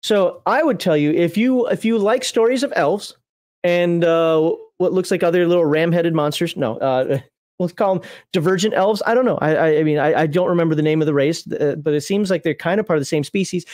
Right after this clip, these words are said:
It's got a theme. It's got a theme of, uh, of gods. Like, wait a minute, we've been worshiping false gods. Uh-oh, what's going on here?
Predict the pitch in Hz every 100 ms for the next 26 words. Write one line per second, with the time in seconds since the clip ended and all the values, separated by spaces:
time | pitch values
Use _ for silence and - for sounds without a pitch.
0 | - 190 185 196 180 175 196 180 180 175
1 | 165 170 165 190 185 190 - 165 156 151
2 | 147 151 139 135 165 185 175 - - -
3 | _ 170 - - 156 208 170 135 175 175
4 | 175 180 220 180 - 170 185 180 156 208
5 | 220 - _ _ - - 165 180 - 180
6 | 185 240 185 127